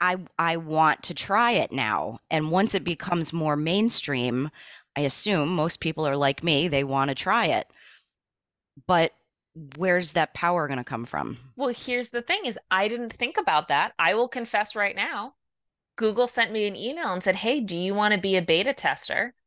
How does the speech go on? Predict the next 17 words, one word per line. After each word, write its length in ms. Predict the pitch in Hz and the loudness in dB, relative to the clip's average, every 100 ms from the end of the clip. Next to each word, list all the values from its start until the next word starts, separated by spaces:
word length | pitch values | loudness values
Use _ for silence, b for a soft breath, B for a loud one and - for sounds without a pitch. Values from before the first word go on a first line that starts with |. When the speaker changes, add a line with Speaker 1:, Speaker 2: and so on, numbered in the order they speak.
| _ _ _ _ _ _ _ _ | _ _ _ _ _ _ _ _
Speaker 2:
for 260 | - 208 214 | 2 4 4
the 200 | 208 202 190 | 2 0 2
A 260 | 180 180 | 4 4
I 560 | 180 175 175 180 175 180 _ _ | 2 0 -2 -2 -4 -10 _ _
search 460 | - - 330 403 - | -14 -4 -2 -2 -2
add-on?" 580 | 160 143 135 139 165 262 _ _ _ _ _ - | -2 0 -2 -4 -6 -12 _ _ _ _ _ -2
And 100 | 220 | 0
I 60 | |
said, 180 | 220 247 | 0 0
"Yeah. 400 | 233 659 - - - _ _ _ _ _ _ _ _ 233 | 0 0 -2 -6 -14 _ _ _ _ _ _ _ _ 0
Yeah, 200 | 415 466 | 0 2
let 200 | 208 269 | 2 0
me 160 | 285 | -2
go 220 | 226 269 214 | 4 4 2
be 280 | 233 262 | -4 0
a 60 | 233 | -2
tester 720 | - 269 330 - 165 160 254 | -2 -2 -2 -2 -2 0 -4